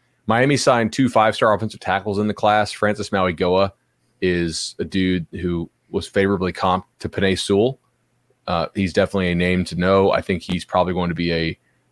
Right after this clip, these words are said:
a freshman starter at offensive tackle, and probably the rare freshman starter who can handle it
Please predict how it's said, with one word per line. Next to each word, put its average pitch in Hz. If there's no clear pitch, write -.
a -
freshman 95
starter 101
at 95
offensive 90
tackle, 90
and 87
probably 143
the 135
rare 104
freshman 107
starter 101
who 95
can 90
handle 95
it -